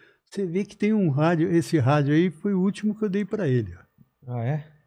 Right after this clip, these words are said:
Speaker 1: É, esse aí eu dei pra ele. Quando ele faleceu, eu peguei de volta. Mas não era assim, era um radião daquele de madeira, aquela
Speaker 2: Sei.
Speaker 1: madeira grossa,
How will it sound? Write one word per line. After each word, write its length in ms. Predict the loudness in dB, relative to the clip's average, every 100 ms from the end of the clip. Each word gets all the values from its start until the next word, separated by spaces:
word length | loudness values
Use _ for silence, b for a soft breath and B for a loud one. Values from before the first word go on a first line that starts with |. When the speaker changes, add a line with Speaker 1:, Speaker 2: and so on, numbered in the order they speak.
| _ -10
Speaker 1:
É, 300 | -6 -4 -4
esse 220 | -6 -6
aí 120 | -4
eu 80 | -4
dei 160 | -4 -4
pra 240 | -4 -2
ele. 180 | -2 -2
Quando 220 | -4 -4
ele 140 | -4
faleceu, 500 | -4 -4 -2 -2 -2 -4
eu 40 |
peguei 340 | -2 -4 -4
de 120 | -4 -4
volta. 360 | -4 -4 -6 B B B B -6
Mas 240 | -2 0
não 160 | 2 2
era 200 | 2 -2
assim, 400 | -4 0 2 2
era 140 | 0
um 100 | 0
radião 580 | 0 -2 -2 0 2 2
daquele 340 | 0 -2 -4 -2
de 120 | -2
madeira, 600 | -2 -4 -4 0 0 -2
aquela 200 | -6 -6
Speaker 2:
Sei. 80 | -6
Speaker 1:
madeira 380 | -6 -4 -6
grossa, 560 | -8 -6 -6 -6 -10 -18